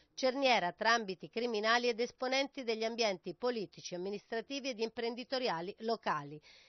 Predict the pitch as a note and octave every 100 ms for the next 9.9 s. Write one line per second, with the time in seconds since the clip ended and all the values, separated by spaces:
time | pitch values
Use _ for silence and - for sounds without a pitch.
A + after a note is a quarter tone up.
0 | _ D4 D4+ C#4+ C4 C#4 C4+ C4 A3 F#3
1 | G3+ A3+ A#3+ G3+ E3+ F#3+ A3+ A3+ G3 A3
2 | - A#3 A#3 - G3 - G3+ - A#3+ F#3+
3 | D#3+ G3+ A3 A3+ B3+ C#4 C#4 B3 A#3 -
4 | B3 F#3+ - - F3 F3 - - _ B3
5 | C4 C4+ C#4+ A#3 D4 D#4 D#4 C4+ A#3 B3+
6 | - C#4+ C#4 A#3+ D4 D4 C4+ C4 _ C4+
7 | G#3 F3 - G3+ G#3 G#3+ F#3+ B3 - F#3
8 | - A#3+ A#3 C4+ C#4 B3 A#3 A#3+ A3+ C4+
9 | C4+ B3+ A3+ B3+ - A3 F3 D#3